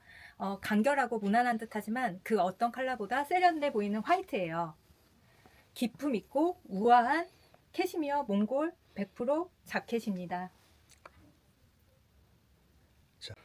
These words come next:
Speaker 1: 요렇게, 어, 포인트를, 주머니를 요렇게 줘서 포인트를 줬고요. 젊-, 젊어 보이는 디자인으로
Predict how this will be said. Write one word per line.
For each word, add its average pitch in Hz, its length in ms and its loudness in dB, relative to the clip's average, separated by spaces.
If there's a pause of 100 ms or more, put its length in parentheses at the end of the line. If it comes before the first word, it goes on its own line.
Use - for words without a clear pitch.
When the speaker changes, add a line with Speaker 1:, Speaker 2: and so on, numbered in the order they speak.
(160)
Speaker 1:
요렇게, 254 680 4 (320)
어, 185 480 0 (920)
포인트를, 254 800 6
주머니를 233 640 2
요렇게 190 240 0
줘서 - 240 -4
포인트를 330 440 0
줬고요. 233 380 0
젊-, 185 260 0 (180)
젊어 214 300 4
보이는 208 280 0
디자인으로 175 600 -4